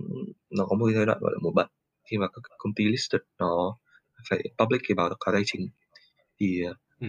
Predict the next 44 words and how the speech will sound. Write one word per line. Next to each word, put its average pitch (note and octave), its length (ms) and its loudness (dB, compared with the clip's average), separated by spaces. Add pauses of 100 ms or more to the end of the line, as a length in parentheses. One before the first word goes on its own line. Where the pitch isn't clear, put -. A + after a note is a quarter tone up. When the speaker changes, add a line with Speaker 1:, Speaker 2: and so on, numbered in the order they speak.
Speaker 1:
giai A#2 100 4
đoạn G2+ 140 2
này F#2 160 4
thì F2+ 280 -2
kiểm - 100 -12
toán F#2 160 -4
viên A2 160 2
phải G2 100 0
làm F2+ 140 0
việc F2+ 120 0
nhất G2+ 180 -2
rất C3 160 -2
nhiều, F#2 440 0
chủ - 140 0
yếu F#2 160 6
làm A2 180 4
việc F#2 140 2
văn G#2+ 100 0 (140)
phòng F#2 180 2
thôi. G2 160 2 (680)
Có F#2 200 2
đi A#2 140 6
lại A#2 160 6 (100)
thì F2 220 -8 (180)
đi G2+ 140 0
lại G#2 240 2
từ F#2+ 120 2
công G#2 180 -4
ty G#2+ 160 4
của G2 80 -6
mình F2 240 -2
đến G2 280 -4
đi G#2+ 180 2
khách A#2+ 140 2
hàng. F2 220 0 (680)
Speaker 2:
Ừ. G2 80 -18 (160)
Speaker 1:
Chứ A2+ 80 4
mình G2+ 160 4
không A2 100 4
được G#2 80 4
trải - 160 -2
nghiệm F#2 140 0
nhiều F#2 200 4
đâu. G2 200 -2